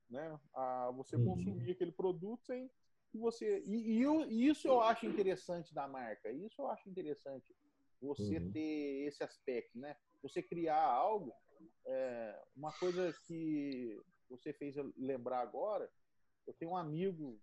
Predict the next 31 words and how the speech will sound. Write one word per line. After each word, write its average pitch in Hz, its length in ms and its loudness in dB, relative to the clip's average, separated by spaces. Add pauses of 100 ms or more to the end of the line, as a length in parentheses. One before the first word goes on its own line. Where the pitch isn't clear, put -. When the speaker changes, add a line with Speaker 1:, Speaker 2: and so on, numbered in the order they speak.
(140)
Speaker 1:
cara, 110 320 0 (180)
pô, 143 240 2
ele 139 220 -2
fez 165 340 -6 (220)
várias 185 400 4
logomarcas 180 760 -4
que 202 80 -10
na 185 300 -4
época 202 440 0
nem, 220 520 -6 (400)
e, 165 260 -6 (120)
nem 196 280 -4
tinha, 175 880 -2 (220)
é, 120 380 -8 (100)
agência 156 640 -2
de 131 100 -6
publicidade. 120 800 -4 (320)
Pô, 135 120 -4
foi 135 160 -4
na 175 140 -2
década 160 360 2
de 208 120 2
Speaker 2:
Uhum. 220 60 6
Speaker 1:
oitenta 180 540 -2
isso. 143 380 -2 (600)
E 160 100 4
ele - 100 10
Speaker 2:
Uhum. 123 80 6
Speaker 1:
sofreu 190 300 2
um 254 40 4
acidente. 247 640 -2